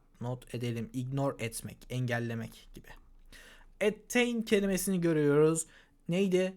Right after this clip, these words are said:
Bu attain kelimesi elde etmek anlamına gelirdi. Bunu da az önce gene biz gördük aslında.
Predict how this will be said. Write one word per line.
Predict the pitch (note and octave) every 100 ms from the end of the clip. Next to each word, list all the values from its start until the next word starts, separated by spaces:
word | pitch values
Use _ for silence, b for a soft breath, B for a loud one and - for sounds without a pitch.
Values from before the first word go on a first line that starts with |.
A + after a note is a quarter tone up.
| -
Bu | F3
attain | D#3+ D#3 F#3 F3
kelimesi | F3 E3+ E3 - -
elde | C#3+ C#3 E3+
etmek | D#3+ - D3+ B2 A#2
anlamına | B2+ B2+ B2 A#2+ A#2
gelirdi. | A2 A2+ A#2 C3+ C3
Bunu | E3+ G#3
da | G#3+ D#3+
az | D#3
önce | D3+ C#3+ C3+
gene | E3+ D#3 D#3
biz | C3+
gördük | D3 D3 D#3 F3+ C#3
aslında. | A#2+ - A#2+ B2+ E3+